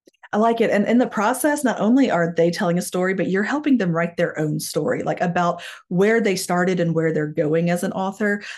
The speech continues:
Like, you're, you're involved in that process of, of getting their story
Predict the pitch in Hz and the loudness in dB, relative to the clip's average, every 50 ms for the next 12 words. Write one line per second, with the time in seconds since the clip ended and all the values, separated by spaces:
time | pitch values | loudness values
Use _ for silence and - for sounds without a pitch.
0 | - - 175 160 151 - - - 180 185 185 190 190 185 175 - 190 185 185 175 | -8 -4 -4 -4 -4 -6 -6 -2 0 0 2 2 2 2 2 2 0 0 0 2
1 | 202 180 165 165 170 170 165 165 - - - 185 170 170 170 - 165 170 - 160 | 2 2 2 2 2 0 0 0 -2 -2 -2 -2 -2 0 0 0 -2 0 -2 -4
2 | 160 170 - 156 151 151 - - _ - 175 196 180 180 175 160 170 175 175 175 | -4 -2 -2 -4 -4 -4 -6 -12 _ -6 -2 -2 0 0 0 0 0 0 2 2
3 | 185 196 - - - 175 170 165 160 156 156 151 151 156 160 160 | 0 0 -4 -4 -2 0 2 2 2 2 2 2 0 -2 -2 -6